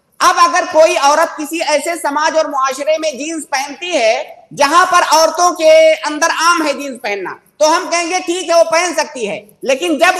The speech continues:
उसने अब जींस पहन लिया, अब उसके लिए जींस के ऊपर कुछ ऐसा लिबास डालना जरूरी है जिससे कि वो अपने जिस्म को छुपा सके, क्योंकि jeans ये tight होता है और वो सातिर नहीं माना जाएगा।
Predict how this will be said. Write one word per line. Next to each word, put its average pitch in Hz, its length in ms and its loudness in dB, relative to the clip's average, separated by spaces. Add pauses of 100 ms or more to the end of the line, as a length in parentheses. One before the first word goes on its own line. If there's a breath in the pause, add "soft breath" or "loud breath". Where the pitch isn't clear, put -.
उसने 330 260 -4
अब 285 220 0
जींस 330 320 -4
पहन 311 320 -4
लिया, 285 380 0 (400)
अब 370 120 2
उसके 359 380 -2
लिए 339 260 -2
जींस 339 360 -6
के 330 240 0
ऊपर 320 200 -2
कुछ 330 200 -8
ऐसा 294 360 0
लिबास 320 360 2
डालना 294 400 0
जरूरी 285 400 -4
है 294 580 -2 (340)
जिससे 294 440 0
कि 320 280 -6
वो 339 120 0
अपने 320 380 0
जिस्म 294 280 -6
को 311 180 2
छुपा 294 340 0
सके, 285 340 2
क्योंकि 311 400 -8
jeans 320 480 -6 (260)
ये 277 140 4
tight 285 460 0
होता 269 220 2
है 170 260 0 (340)
और 285 200 4
वो 330 140 2
सातिर 311 440 0
नहीं 349 200 -2
माना 277 240 0
जाएगा। 156 400 -6